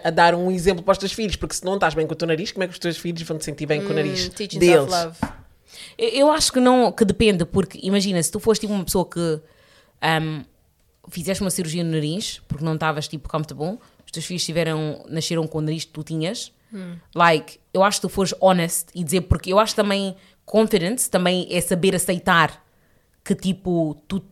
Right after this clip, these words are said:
Speaker 3: tipo, não foste confident com uma coisa que quando tu nasceste e achaste
Speaker 2: Uhum.
Speaker 3: que, tipo, a melhor escolha para ti é essa, mas isso não quer dizer que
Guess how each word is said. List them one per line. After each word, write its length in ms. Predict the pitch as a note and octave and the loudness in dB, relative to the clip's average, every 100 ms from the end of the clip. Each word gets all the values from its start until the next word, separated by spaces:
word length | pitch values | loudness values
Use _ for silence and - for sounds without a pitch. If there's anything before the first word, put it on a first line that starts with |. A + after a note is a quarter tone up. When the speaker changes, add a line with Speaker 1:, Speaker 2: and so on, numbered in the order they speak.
| _ - | _ -6
Speaker 3:
tipo, 240 | G#3 G3 | 0 2
não 140 | G3 G3 | 2 0
foste 340 | F#3+ G#3 - | 2 2 2
confident 480 | G#3 G#3+ G#3+ G#3+ A#3+ | 0 2 2 0 0
com 80 | G3 | 0
uma 140 | G#3 | 0
coisa 200 | G#3 F#3+ | 2 0
que 80 | F#3+ | -2
quando 220 | G3 F#3 | -2 -2
tu 100 | F3+ | 0
nasceste 460 | G3+ F#3 G3 E3 D#3 | 0 2 0 -2 0
e 60 | E3 | 0
achaste 300 | F3 G3+ B3 | 2 2 0
Speaker 2:
Uhum. 60 | |
Speaker 3:
que, 60 | - | -8
tipo, 220 | G#3 D#3 | -6 -4
a 20 | |
melhor 280 | F3 F3 F#3+ | -2 2 4
escolha 300 | G#3 G#3 G#3+ | 4 2 2
para 160 | G#3 F#3 | 2 -4
ti 240 | F3+ F#3+ | -4 0
é 140 | F#3+ G#3 | 2 0
essa, 180 | F3+ D#3 | -2 -4
mas 140 | E3+ | -4
isso 100 | E3+ | -6
não 100 | G3 | -4
quer 120 | G#3 | -4
dizer 180 | E3 F3 | -4 -8
que 280 | E3+ E3+ | -6 -6